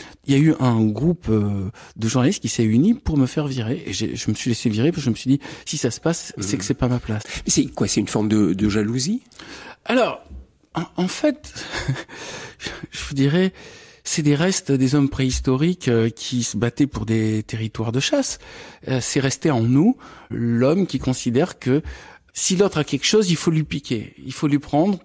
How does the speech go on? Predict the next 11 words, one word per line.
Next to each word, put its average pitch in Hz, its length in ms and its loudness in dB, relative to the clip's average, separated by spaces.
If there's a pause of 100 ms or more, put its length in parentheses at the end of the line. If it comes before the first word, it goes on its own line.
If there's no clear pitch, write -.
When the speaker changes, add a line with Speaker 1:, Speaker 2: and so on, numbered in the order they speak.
Speaker 1:
pour 127 140 -2
avoir 131 280 0
plus. 156 420 -2 (340)
Et 120 80 -8
donc, 160 180 2
c'est 120 140 -2
rapport 117 320 -2
de 113 80 2
force. - 500 -6 (540)
C'était 190 340 0
épuisant. 170 580 0